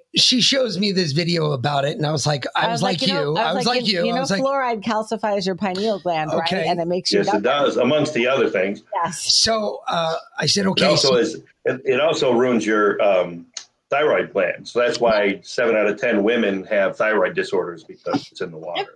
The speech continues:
Speaker 3: So.
Speaker 1: I, I said, "Okay, so find me something that works as good, that doesn't kill me." And she's like, "Okay." So we were in Dallas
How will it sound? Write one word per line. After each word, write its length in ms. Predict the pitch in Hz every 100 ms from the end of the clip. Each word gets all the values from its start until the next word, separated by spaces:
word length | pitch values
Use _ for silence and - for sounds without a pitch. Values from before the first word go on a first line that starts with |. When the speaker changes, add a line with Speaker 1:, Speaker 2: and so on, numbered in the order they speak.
| _
Speaker 3:
So. 320 | - - - - -
Speaker 1:
I, 340 | 190 185 - -
I 120 | -
said, 220 | 185 208 185
"Okay, 280 | 170 175 135
so 180 | 160
find 320 | 127 165 160 180
me 140 | 180
something 480 | 156 175 143 151 147
that 180 | 135 -
works 280 | 135 139 190
as 120 | 190
good, 320 | 151 123 - _ - - 220
that 200 | 135 135
doesn't 340 | 131 123 127 120
kill 160 | 202
me." 240 | 135 - _ _ _ - - - - -
And 240 | 147 147
she's 240 | - 160 160
like, 220 | 147 147
"Okay." 400 | 156 135 123 - -
So 380 | - 175 156 156 -
we 120 | 151
were 140 | 156 151 -
in 180 | 175 190
Dallas 560 | 170 135 156 202 -